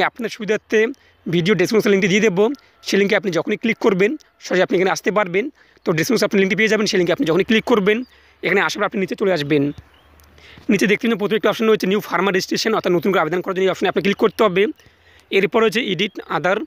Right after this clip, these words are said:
অর্থাৎ এখানে আর যদি আপনার আবেদন বাতিল হয়ে থাকে সেটা আপনি এই অপশনে ক্লিক করতে হবে। তো প্রথমে আমরা দেখে নিই যে আমাদের আবেদন অ্যাপ্রুভ হয়েছে নাকি বাতিল হয়েছে। এর জন্য আপনি কী করবেন, status of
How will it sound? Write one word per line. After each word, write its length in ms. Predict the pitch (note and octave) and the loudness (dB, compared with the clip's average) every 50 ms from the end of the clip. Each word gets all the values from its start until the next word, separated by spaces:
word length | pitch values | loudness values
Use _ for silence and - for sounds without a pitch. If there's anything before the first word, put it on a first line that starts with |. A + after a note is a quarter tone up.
| _ _ _ _ _ _ - - | _ _ _ _ _ _ -6 -4
অর্থাৎ 180 | F3 E3+ - G3+ F#3 F3+ | -4 -2 0 0 0 0
এখানে 140 | F#3 G3+ G#3 F#3 | 2 2 0 0
আর 40 | F3+ F3+ | 0 -2
যদি 100 | F3 F#3+ E3+ | -4 -4 -4
আপনার 200 | - - A#3+ F#3+ D#3+ | -6 -6 -6 -4 -4
আবেদন 160 | D#3+ E3 F#3+ F3 D#3 | -2 -2 -2 0 0
বাতিল 140 | D#3+ - - | 0 0 0
হয়ে 80 | A3 A3 | 0 2
থাকে 100 | A3 G#3 - | 2 0 0
সেটা 120 | G#3 E3+ F3+ | -2 -2 -2
আপনি 100 | D#3+ - F#3 | 0 2 2
এই 40 | F#3 | 2
অপশনে 180 | E3+ - C4 F#3+ - | 2 2 0 0 0
ক্লিক 140 | G#3 - - - | 0 0 0 0
করতে 160 | G3 - - A3 | 0 2 4 2
হবে। 160 | G3+ E3+ F#3+ G#3+ E4 - _ _ - - - - _ - | 4 4 2 0 0 -4 _ _ -20 -20 -20 -20 _ -2
তো 40 | - G#3+ E3+ | -2 0 2
প্রথমে 200 | A3 G3+ - B3 A#3 | 2 2 4 4 4
আমরা 100 | A#3 F#3+ G3 | 4 4 2
দেখে 120 | F3+ - A3+ | 0 0 0
নিই 80 | A3+ F#3 | 0 2
যে 40 | G#3+ F#3+ | 0 0
আমাদের 160 | F3+ F3+ G3 E3+ D#3 | 0 0 0 -2 -2
আবেদন 220 | E3 E3+ F#3+ G#3 C4 D4 - _ _ _ _ _ _ - | -2 -2 -4 -4 -4 -8 -12 _ _ _ _ _ _ -4
অ্যাপ্রুভ 260 | E3 - - - G#3 F#3+ | -4 -2 0 0 2 2
হয়েছে 160 | G#3 G#3 - G#3+ | 2 0 0 0
নাকি 120 | G#3+ G#3 A3 E3+ | -2 -2 0 -2
বাতিল 180 | D#3+ - - F3+ F#3 | -2 -2 0 0 0
হয়েছে। 180 | F3+ D3 - B3 F#3+ | 0 0 -2 -2 -2
এর 60 | G3 E3 | 0 0
জন্য 120 | G#3 G#3+ G#3 | 0 0 0
আপনি 100 | - C4 F#3+ | -2 -4 -6
কী 40 | G#3+ G#3 - | -6 -4 -2
করবেন, 280 | A3 F#3+ E3+ G3 G#3+ C#4 E4+ - _ - _ _ _ _ - - F3 | -2 -2 0 0 -2 -2 -4 -12 _ -20 _ _ _ _ -4 -4 -4
status 420 | E3 - - A3 G#3 F3+ A3 A#3 A3 - - - F3 | -2 -2 -2 -2 0 0 0 -2 -4 -8 -8 -4 -2
of 60 | F3 | -2